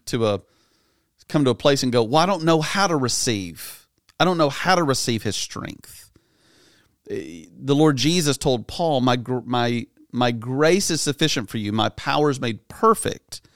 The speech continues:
My power is perfected in your weakness." And then people go, "Well, I don't know how to do that." Well, you live in faith, trusting the promises of God, depending upon the strength of God,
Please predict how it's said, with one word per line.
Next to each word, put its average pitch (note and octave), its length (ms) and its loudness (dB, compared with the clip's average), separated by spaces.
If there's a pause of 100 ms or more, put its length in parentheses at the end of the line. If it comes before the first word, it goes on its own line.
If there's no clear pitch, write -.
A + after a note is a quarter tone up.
(200)
My C3+ 100 4
power D3 360 2
is A#2 80 -6
perfected C#3 640 -4
in A2+ 160 -2
your A2 220 -4 (480)
weakness." - 600 2 (340)
And C#3 100 0
then C3+ 80 4
people C#3 200 0
go, B2 120 2
"Well, B2 140 -2
I - 20 -4
don't E3+ 160 -2
know C#3 100 -2
how C#3+ 180 -4
to B2+ 100 -2
do C#3 160 -2
that." A2 200 -4 (220)
Well, C3+ 120 4
you C3 200 0
live C3 840 0 (540)
in D3 220 4
faith, - 680 -2 (800)
trusting D#3+ 460 0
the D#3 40 0
promises D3+ 480 0
of B2 120 -12
God, A2 340 -2
depending E3 360 0
upon B2 220 0
the A#2+ 80 0
strength - 380 -4
of - 100 -12
God, F#2 380 -6